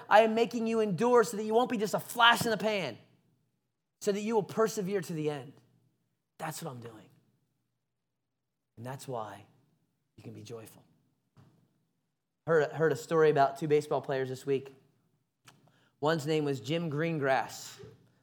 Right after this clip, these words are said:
Some of you older folks might know him, maybe if you're a Cincinnati Red Leg fan. If you are a Red Leg fan, then you are one of our senior members of the church, right? But he was a outfielder for the Cincinnati Red Legs, and in nineteen fifty-four, on opening day,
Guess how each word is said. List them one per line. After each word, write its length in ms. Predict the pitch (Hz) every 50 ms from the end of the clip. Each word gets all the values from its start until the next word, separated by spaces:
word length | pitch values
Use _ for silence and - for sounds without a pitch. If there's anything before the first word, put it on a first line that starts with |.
| _ _
Some 80 | - 139
of 20 |
you 80 | 135 123
older 180 | 123 127 127
folks 300 | 123 - 123 120 117 -
might 140 | 127 120 117
know 200 | 120 120 120 120
him, 60 | 120
maybe 220 | 127 123 123 123 123
if 120 | 120 123
you're 120 | 117 113 110
a 60 | 110
Cincinnati 580 | - - - 139 - - 135 127 123 123 117 113
Red 240 | 104 110 127 143 139
Leg 260 | 117 104 104 107 98
fan. 300 | - - 110 110 113 117 -
If 420 | - - - _ _ _ _ -
you 100 | 151 156
are 80 | 127 117
a 40 |
Red 260 | 110 120 135 139 127 120
Leg 180 | 113 107 107
fan, 220 | 107 120 113 110 107
then 160 | 110 107 110
you 160 | 120 117 110
are 180 | 113 113 110 107
one 160 | 104 107 107
of 100 | 104 101
our 120 | 104 101
senior 320 | - - 110 104 104 101 101
members 400 | 101 101 98 95 92 90 90 110
of 100 | 98 92
the 80 | 101
church, 260 | 98 - 104 101 98 - - - - 107 104 101 - - - - - - _ _ _ _ _ _ _ _ - 185 156 -
right? 240 | - 131 131 127 127 - - _ _ _ _ _ _ _ -
But 80 | - 156
he 140 | 196 226
was 180 | 240 214 180 165
a 300 | 175 160 156 147 143 - -
outfielder 520 | 175 196 214 - - - 233 226 220 220 208
for 140 | - 185
the 80 | 160 147
Cincinnati 500 | - - 220 208 - 196 214 202 208 208
Red 240 | 190 190 185 185 165
Legs, 300 | 160 151 143 139 127 143
and 80 | 147
in 80 | 143 151
nineteen 400 | 170 185 214 214 - 226 214 202
fifty-four, 640 | - 220 214 202 - 214 180 - - 180 180 170 156
on 80 | 151 156
opening 420 | - 214 220 214 220 208 202 202 180
day, 340 | 190 185 185 185 165 151